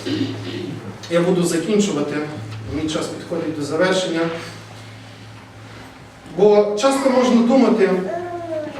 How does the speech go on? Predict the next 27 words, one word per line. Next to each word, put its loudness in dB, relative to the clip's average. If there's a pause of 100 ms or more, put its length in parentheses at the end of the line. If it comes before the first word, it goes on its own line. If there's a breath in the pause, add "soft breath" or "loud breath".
(180)
"Господи, 4
от 4
я 6
тобі 4
буду 4
давати, 4
а 4
що 2
мені 6
лишиться?" 4 (760 loud breath)
В -10
книзі 4
Притчів 4
написана 4
одна 4
така 2
дуже 2
неправильна 4
математика. 2 (920)
В -16
книзі 4
Притчі 4
мудрий 6
Соломон 6
написав 4
одну 6
математику, 4